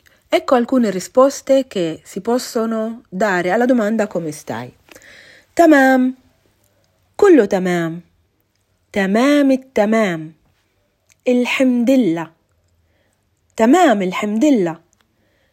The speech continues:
عشرة على عشرة. يعني ماشي. ماشي الحال. عايشين. داحلة. I suffissi.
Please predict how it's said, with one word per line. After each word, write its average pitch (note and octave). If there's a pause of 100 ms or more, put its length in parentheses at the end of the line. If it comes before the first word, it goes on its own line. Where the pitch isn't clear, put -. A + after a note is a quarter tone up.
(180)
عشرة E4
على C#4+
عشرة. E3 (1200)
يعني A#3+ (1080)
ماشي. A3+ (1000)
ماشي E4
الحال. D#3+ (1400)
عايشين. C4+ (1500)
داحلة. G#3 (1000)
I D4
suffissi. G3